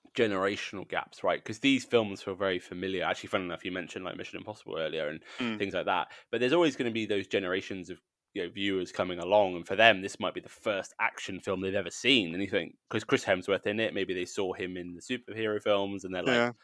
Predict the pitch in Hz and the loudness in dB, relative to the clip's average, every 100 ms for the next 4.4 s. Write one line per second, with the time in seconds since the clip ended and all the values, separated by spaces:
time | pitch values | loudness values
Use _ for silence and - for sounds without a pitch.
0 | _ 403 123 90 - 127 - - 120 - | _ 2 4 2 -4 -6 -6 -6 -6 0
1 | 139 101 92 - - - - _ _ 208 | 2 2 -2 -10 -18 -20 -20 _ _ 0
2 | 214 240 254 135 110 _ _ 120 113 95 | 0 4 4 4 0 _ _ 6 6 4
3 | _ _ _ 107 113 104 - - 101 95 | _ _ _ 4 4 4 -2 -4 -4 -2
4 | - 123 98 | 4 4 4